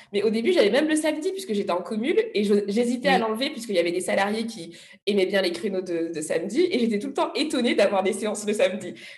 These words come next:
Speaker 1: Mais dès que je l'ai enlevé, tout le monde a trouvé une solution, tu vois. Donc, heu,
Speaker 2: Oui.
Speaker 1: quand on est entrepreneur, c'est à nous de créer le cadre et,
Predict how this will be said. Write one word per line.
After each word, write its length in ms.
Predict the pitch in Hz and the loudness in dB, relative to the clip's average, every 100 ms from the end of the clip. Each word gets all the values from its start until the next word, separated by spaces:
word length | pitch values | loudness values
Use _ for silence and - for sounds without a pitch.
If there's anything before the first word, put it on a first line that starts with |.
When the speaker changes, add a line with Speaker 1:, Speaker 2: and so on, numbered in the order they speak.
| _ | _
Speaker 1:
Mais 120 | 202 | 0
dès 160 | 208 240 | 4 2
que 60 | |
je 40 | 233 | 4
l'ai 100 | 202 | 4
enlevé, 360 | 190 190 392 | 4 4 2
tout 100 | 415 | 2
le 60 | 330 | 0
monde 120 | 339 | 0
a 60 | 339 | 0
trouvé 220 | - 277 | -2 -2
une 100 | 285 | 0
solution, 480 | 277 254 262 - 202 | -2 -2 -4 -4 -6
tu 160 | 202 | -6
vois. 200 | 170 151 - - - | -8 -8 -10 -20 -16
Donc, 340 | 208 226 233 233 | -2 2 2 4
heu, 360 | 190 175 170 - - - | 4 4 2 -6 -12 -2
Speaker 2:
Oui. 200 | 185 202 | 2 2
Speaker 1:
quand 100 | 302 | 2
on 100 | 302 | 0
est 40 | |
entrepreneur, 580 | 294 277 247 247 214 208 | 0 0 -2 -2 -2 -2
c'est 180 | - 226 | -4 -2
à 80 | 180 | 0
nous 80 | 233 | 0
de 100 | 240 | -4
créer 260 | 233 226 | -4 -2
le 120 | 214 170 | -2 -2
cadre 300 | 196 233 220 | -2 -2 -2
et, 260 | 175 165 | -4 -6